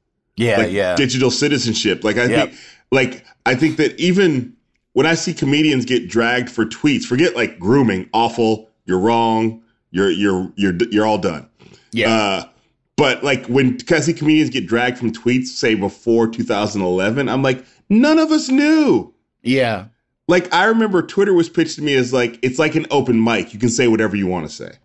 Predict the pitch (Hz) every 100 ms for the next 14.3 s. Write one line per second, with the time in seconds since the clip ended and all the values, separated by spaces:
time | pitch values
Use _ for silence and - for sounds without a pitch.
0 | _ - 127 76 _ _ _ _ _ _
1 | _ 127 127 151 139 196 185 175 135 139
2 | 135 127 113 113 - 110 120 117 107 101
3 | - 85 76 - _ _ - 120 135 _
4 | - - _ - 123 131 139 170 165 135
5 | 151 135 123 151 143 120 127 127 120 117
6 | 107 110 113 101 98 - 131 147 - 123
7 | 117 113 156 156 139 123 110 - _ _
8 | - 123 - 175 - 135 - 156 156 123
9 | 113 101 107 107 104 92 135 143 113 95
10 | - _ _ _ _ _ 131 123 139 170
11 | 165 156 139 135 127 127 120 123 120 117
12 | 104 101 113 110 107 135 135 147 127 127
13 | 113 113 107 104 135 131 113 101 87 85
14 | 90 85 82